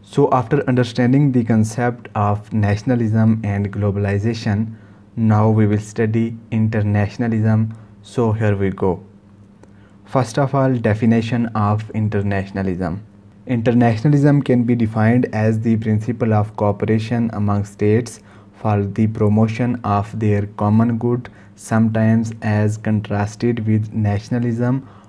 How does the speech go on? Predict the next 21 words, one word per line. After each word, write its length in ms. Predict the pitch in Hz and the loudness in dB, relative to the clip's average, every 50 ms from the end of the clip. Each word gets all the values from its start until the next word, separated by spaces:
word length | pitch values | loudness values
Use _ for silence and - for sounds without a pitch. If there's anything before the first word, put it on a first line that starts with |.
| - - | -16 -8
or 320 | - 110 107 104 104 107 | -4 0 2 2 2 2
devotion 760 | 107 110 113 113 107 107 117 127 127 - - 139 131 131 127 110 | 2 4 4 2 4 4 2 0 0 0 -2 0 0 0 -2 -2
to 100 | 117 113 | -2 -2
the 160 | 107 107 113 113 | 0 0 0 0
interests 640 | 110 117 110 104 110 104 104 104 107 104 110 - - - | 0 0 -2 -2 0 0 0 2 0 0 -2 -8 -10 -6
of 220 | - 107 104 104 | -4 -2 -2 -2
a 100 | 123 123 | -2 -4
particular 600 | 127 - 110 101 95 107 98 - 107 104 107 120 131 135 | -2 -2 -2 -2 -2 -2 -2 -2 -2 0 0 -2 -2 -2
nation. 440 | 113 104 101 104 107 - 87 76 95 - - - - - - - - - - - - - - - - - - - - - | -2 0 0 0 -2 -4 -8 -10 -10 -12 -16 -20 -20 -20 -20 -20 -20 -20 -20 -20 -20 -20 -20 -20 -20 -20 -20 -20 -20 -20
So 220 | - - 151 139 | -4 0 0 0
from 240 | - 151 143 135 135 | 2 2 2 2 2
this 160 | 156 170 170 | 2 2 2
definition, 600 | - 123 110 110 123 120 117 113 - 147 135 123 | 2 0 2 2 2 2 2 2 2 0 0 2
we 120 | 110 117 | 2 0
can 180 | 113 113 113 113 | 0 0 0 0
understand 720 | - 120 117 120 127 - - - 113 104 101 101 107 110 - - - - - - - | 0 0 0 -2 -2 -4 -4 -4 -2 -2 0 0 -2 -4 -6 -12 -20 -20 -20 -18 -12
the 140 | - 113 113 | -4 -2 -2
basic 480 | 107 110 117 120 117 113 - 170 156 - | 0 0 0 0 -2 -2 -4 -6 -4 -2
concept 460 | 131 117 113 110 113 107 107 110 - | -2 -2 -2 0 -2 -2 -2 -2 -2
of 200 | 110 120 117 - | -2 -2 -2 -2
internationalism. 920 | 110 107 110 107 95 101 98 98 98 98 110 113 120 123 120 131 131 131 | -4 -2 -2 -2 -2 -2 -2 -2 -4 -4 -2 -2 -2 0 -2 -2 -2 -4